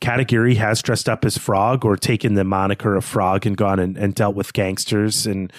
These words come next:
in this way that has left an impact. But we know that the effect of Frog is real in Katagiri's life. And I, I think that's, that's what matters, the way that our imagination, our beliefs form our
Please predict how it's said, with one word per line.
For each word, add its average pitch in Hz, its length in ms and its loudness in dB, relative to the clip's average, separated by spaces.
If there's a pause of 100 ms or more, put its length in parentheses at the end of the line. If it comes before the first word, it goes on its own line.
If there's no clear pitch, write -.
(640)
in 135 160 4
this 127 220 2
way 123 280 2
that 117 160 2
has 107 200 2 (800)
left 175 480 4
an 131 120 6
impact. 131 760 0 (180)
But 143 140 2
we 139 120 4
know 143 140 6
that 123 180 -2
the 113 140 0
effect - 640 -4
of 101 340 0
Frog 95 520 0
is 104 200 -4
real 101 380 2
in 90 100 -6
Katagiri's 92 680 -2
life. 98 380 -2
And 92 260 -2 (560)
I, 156 280 0
I - 20 4
think 196 200 2
that's, - 320 2 (160)
that's 160 260 2
what 143 120 4
matters, 120 560 0
the 127 100 2
way 135 400 2
that 123 400 0
our 110 280 0
imagination, 113 800 2
our 104 100 2
beliefs 107 800 2 (1080)
form 151 800 2
our 101 500 2